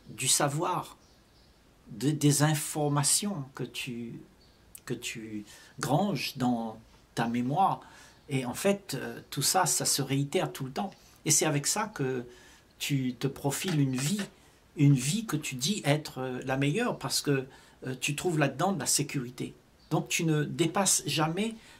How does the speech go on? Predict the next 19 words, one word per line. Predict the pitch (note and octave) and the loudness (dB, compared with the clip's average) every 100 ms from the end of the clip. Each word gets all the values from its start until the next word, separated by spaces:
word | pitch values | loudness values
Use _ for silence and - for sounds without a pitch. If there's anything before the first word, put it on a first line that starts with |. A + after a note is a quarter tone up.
| - | -4
les | C3 D3 | 2 4
bords | B2+ D#3 G3 A3 G3 | 6 6 6 4 -2
de | C#3+ D3+ | 0 0
tout | D3 - A3+ G#3 | 0 -2 -4 -2
ce | - | -2
que | - D3 | -2 -4
tu | - - | -4 -2
connais. | D#3+ D#3 D3+ D3 - _ _ - - - - _ - | 0 0 -2 -6 -18 _ _ -20 -20 -20 -20 _ -6
Donc | D3+ D3 | -4 0
tu | - | 2
as | D#3+ | 2
peur | - - G3+ A#3+ B3 - - - - D3+ | 0 2 4 4 0 -8 -20 -20 -14 -4
de | C3 D3+ | 4 4
visiter | C3 D3+ D#3+ D3 D3 A3 | 6 4 4 2 2 2
ce | - - | 2 0
qui | - D3+ | 0 4
est | |
inconnu. | D3 D3 D3 C#3 C#3+ - - _ _ _ _ _ - _ _ - _ - | 4 2 0 0 -2 -14 -20 _ _ _ _ _ -20 _ _ -20 _ -6
Donc | B2+ D#3+ | 0 0